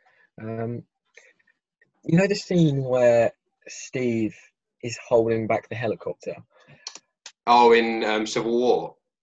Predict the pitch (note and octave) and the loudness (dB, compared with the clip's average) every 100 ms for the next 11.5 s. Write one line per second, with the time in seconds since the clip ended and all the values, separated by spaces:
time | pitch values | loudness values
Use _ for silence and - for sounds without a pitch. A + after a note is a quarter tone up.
0 | _ _ _ D3 D3 - E3+ D#3 D#3 D#3 | _ _ _ -2 0 0 -2 0 2 4
1 | A#2+ G#2+ G#2+ - A#2+ G#2+ G#2 F#2+ G2+ G#2+ | 4 2 0 -4 -2 0 0 -2 0 4
2 | C#3 C3+ D3 E3 E3+ D#3 C#3 C3 D3+ C3 | 4 6 4 4 2 2 2 2 2 2
3 | B2+ C3+ A#2+ - A2+ G#2+ B2 G#2+ A#2 A#2 | 4 4 4 2 -2 -2 -2 0 0 0
4 | - B2 A#2 - B2+ B2 A2 - A2+ C3 | 0 0 0 2 0 0 -2 -4 0 2
5 | B2+ A2+ G2+ F#2 A2+ A#2 C#3 C#3 - C#3+ | 2 2 0 0 -2 -2 2 2 2 -6
6 | F3+ F3 G#3 G#3 - C3+ C3+ - F#3+ - | -4 2 4 4 4 4 4 2 -2 0
7 | - F3+ E3 E3 E3+ D#3+ D3+ D3 C#3+ E3+ | 2 4 6 8 10 8 6 4 6 8
8 | E3+ D#3+ D#3+ C3+ C#3 C#3 E3 - - - | 8 6 4 4 4 6 4 2 -4 -10
9 | - F#3 - F#3+ - G#4+ _ _ _ _ | -10 -6 -2 -2 -2 -6 _ _ _ _
10 | _ _ _ _ _ _ _ - D4+ C4 | _ _ _ _ _ _ _ -6 -4 -2
11 | F#3+ - - D#3 - | -4 -4 -4 -4 -4